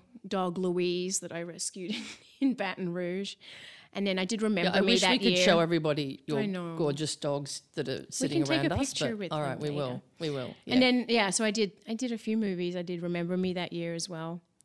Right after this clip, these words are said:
Speaker 1: Um,
Speaker 2: And that was right at the height of Robert Pattinson's
Speaker 1: That was right up,
Speaker 2: Twilight
Speaker 1: that, yeah, that was,
Speaker 2: kind of
Speaker 1: that was crazy time.
Speaker 2: So
Speaker 1: That
Speaker 2: you and
Speaker 1: was
Speaker 2: Robert Pattinson, Remember Me. It was a good film, but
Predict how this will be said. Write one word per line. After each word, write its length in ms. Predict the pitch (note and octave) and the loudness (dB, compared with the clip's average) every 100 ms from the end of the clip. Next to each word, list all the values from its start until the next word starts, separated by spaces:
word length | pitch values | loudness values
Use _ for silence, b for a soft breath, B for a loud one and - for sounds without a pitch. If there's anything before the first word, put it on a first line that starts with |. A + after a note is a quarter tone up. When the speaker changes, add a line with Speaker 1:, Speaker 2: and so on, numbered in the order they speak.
| - _ _ _ _ _ | -20 _ _ _ _ _
Speaker 1:
Um, 520 | F3 E3+ D#3+ D#3+ D#3+ D#3+ | -4 -2 -2 -4 -4 0
Speaker 2:
And 140 | G#3+ | 4
that 180 | B3 D#4 | 4 2
was 180 | D#4+ - | 0 2
right 200 | A#3 A3+ | 2 2
at 80 | - | 0
the 60 | E3 | 0
height 300 | F#3 F#3+ F3 | 2 2 2
of 260 | D#3 D3+ | 0 -2
Robert 280 | E3+ D#3+ - | -2 -2 -4
Pattinson's 720 | D#3+ D#3 E3 - D3+ D3 C3+ | 0 0 0 0 0 -2 0
Speaker 1:
That 180 | C#4 C4+ | 4 4
was 240 | C#4 A3+ F#3 | 6 4 4
right 180 | A3+ F3 | 6 8
up, 180 | F3+ | 8
Speaker 2:
Twilight 260 | G3 D#3 C#3 - | 6 6 6 4
Speaker 1:
that, 100 | G3+ | 4
yeah, 180 | E3 - | 2 2
that 200 | A3+ B3 | 2 4
was, 120 | A#3 | 4
Speaker 2:
kind 100 | D3 | 2
of 120 | C3+ | -2
Speaker 1:
that 200 | C4 A#3 F3+ | -4 -2 -2
was 160 | E3+ | -4
crazy 600 | - - D3+ D#3 D3 D3 B2+ | -8 -10 -8 -6 -8 -8 -10
time. 440 | C#3 C3 C3+ C3+ b b b | -10 -12 -12 -14 b b b
Speaker 2:
So 120 | - | 0
Speaker 1:
That 60 | F3+ | 4
Speaker 2:
you 60 | F3+ | 6
and 200 | - E4 | 6 6
Speaker 1:
was 0 | F#3+ F3 F3+ | 6 4 2
Speaker 2:
Robert 160 | - | 2
Pattinson, 340 | D#3+ D#3+ D#3 D#3 | 0 -2 -4 -2
Remember 320 | D#3 F3+ F3+ | 0 2 2
Me. 140 | D#3 | 0
It 80 | C3+ | 0
was 160 | F#3+ F#3+ | -2 -4
a 40 | |
good 180 | A3+ D4+ | -4 -4
film, 380 | - C#4 A#3 C#3+ | -2 0 0 0
but 260 | F#3+ F#3+ | 0 0